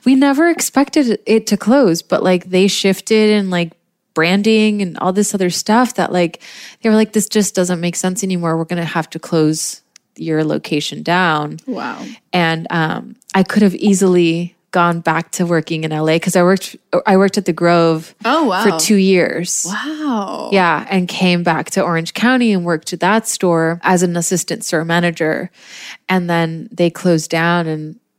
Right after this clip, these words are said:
Speaker 1: I mean, I was just like, "All right, I'm gonna do yoga. I'm gonna go get
Speaker 2: That's when you got your
Speaker 1: certified."
Speaker 2: certification.
Speaker 1: Yeah.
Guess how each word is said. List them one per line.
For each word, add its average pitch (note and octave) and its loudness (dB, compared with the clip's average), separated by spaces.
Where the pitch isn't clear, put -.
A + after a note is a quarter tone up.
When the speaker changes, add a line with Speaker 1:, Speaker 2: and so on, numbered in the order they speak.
Speaker 1:
I F3+ -4
mean, E3 -8
I F3 0
was F3+ 2
just F3 -4
like, F3 -2
"All F3 0
right, G#3+ 0
I'm F3+ -6
gonna F#3 -2
do F3+ -2
yoga. E3+ -2
I'm F3+ -6
gonna F3+ 0
go F3 2
get F3+ 2
Speaker 2:
That's A3 -4
when A3+ 0
you A3 0
got G#3 0
your G3 4
Speaker 1:
certified." G3+ -2
Speaker 2:
certification. D4 -4
Speaker 1:
Yeah. E3+ 0